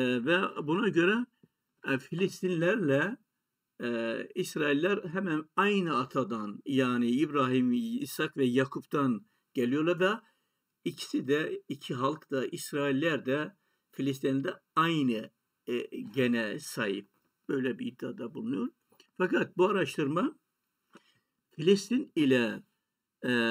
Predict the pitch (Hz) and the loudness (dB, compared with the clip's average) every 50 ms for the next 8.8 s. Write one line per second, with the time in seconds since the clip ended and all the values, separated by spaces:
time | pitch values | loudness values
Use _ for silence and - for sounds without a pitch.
0 | 113 113 113 113 - - - 185 - - - 180 190 165 147 151 151 143 - - | 0 -2 -2 -4 -6 -6 -6 -6 -4 0 2 2 2 4 4 2 2 0 -2 -4
1 | 170 151 139 139 160 135 123 - 131 131 143 185 240 220 - - - - - 151 | -6 -6 -4 -2 -2 -4 -2 -2 0 2 2 4 2 2 0 -6 -10 -2 0 2
2 | 143 147 156 143 - - - 160 156 151 151 151 156 151 156 151 143 127 120 113 | 2 2 0 -4 -8 -10 -4 -2 -2 0 2 2 2 0 0 2 2 0 0 2
3 | 127 143 139 139 - 170 156 143 139 131 156 156 147 127 - _ _ _ _ _ | 2 2 2 0 0 0 0 0 0 2 4 4 4 2 0 _ _ _ _ _
4 | _ _ _ _ _ 185 202 214 208 - - _ _ _ - 165 139 127 120 113 | _ _ _ _ _ 10 10 10 10 4 -8 _ _ _ -8 -4 -2 -2 0 -2
5 | 113 123 - _ _ _ _ _ _ _ _ _ - - - 117 127 127 139 139 | -4 -6 -8 _ _ _ _ _ _ _ _ _ -8 -4 -4 -4 0 2 2 2
6 | 139 139 - - 147 135 135 135 139 147 143 131 117 - - - - - - - | 2 0 -2 -2 0 2 2 2 4 4 2 2 2 -2 -6 -8 -8 -8 -6 -4
7 | 139 135 127 - - 135 127 127 117 104 - 117 135 139 139 139 139 139 139 139 | -4 -4 -6 -6 -8 -6 -6 -6 -6 -6 -6 -4 0 0 2 2 2 2 2 2
8 | 139 135 117 104 - - - - - 127 - - - - - - | 2 2 2 0 -4 -8 -12 -16 -14 -12 -12 -12 -14 -16 -20 -20